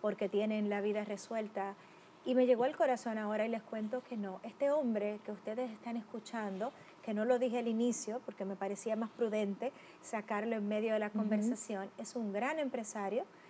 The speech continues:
Speaker 1: de este país, no sé si quiere tocar el tema, lo respeto muchísimo, y está hablando desde la experiencia, no solo de vivir en Dios, porque me tocó, porque abrí el corazón, no. Tiene empresas, trabaja, tiene retos, vicisitudes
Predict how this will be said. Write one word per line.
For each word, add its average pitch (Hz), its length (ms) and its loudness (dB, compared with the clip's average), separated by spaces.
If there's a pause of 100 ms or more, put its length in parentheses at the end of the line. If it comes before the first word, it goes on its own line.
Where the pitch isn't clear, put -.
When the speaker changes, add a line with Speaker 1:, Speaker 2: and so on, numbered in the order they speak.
(160)
Speaker 1:
de 208 120 -2
este 208 200 -4
país, 208 380 0
no 208 80 -6
sé 208 140 -8
si 202 140 -6
quiere 196 260 -2
tocar 196 280 -2
el 196 120 0
tema, 196 260 -2
lo 208 120 -4
respeto 202 500 -4
muchísimo, 214 640 -2 (560)
y 247 100 4
está 240 220 0
hablando 254 460 2
desde 220 320 0
la 220 160 2
experiencia, 226 760 2
no 220 160 -2
solo 262 360 4
de 226 100 4
vivir 226 340 2
en 269 160 4
Dios, 294 320 4 (280)
porque 302 400 4
me 220 240 0
tocó, 254 500 2
porque 226 260 0
abrí 214 220 0
el 226 120 -2
corazón, 214 460 -4 (100)
no. 208 360 0 (380)
Tiene 208 200 2
empresas, 302 760 2 (600)
trabaja, 240 680 4 (140)
tiene 214 260 2
retos, 302 760 2 (200)
vicisitudes 233 840 0